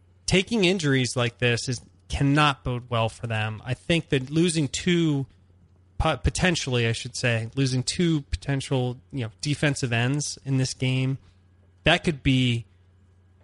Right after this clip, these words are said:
really, really bad for them. And I hope we scheme around it if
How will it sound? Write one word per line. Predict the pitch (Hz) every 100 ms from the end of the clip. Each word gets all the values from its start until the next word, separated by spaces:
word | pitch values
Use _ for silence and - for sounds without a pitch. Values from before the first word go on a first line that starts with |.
| _
really, | 139 147 151 143
really | 123 120
bad | 113 110 107
for | -
them. | 113 107 107 -
And | 143 139 131 127 -
I | 127
hope | 120 165 165
we | 135
scheme | - 156 143
around | 127 123 127 147
it |
if | 131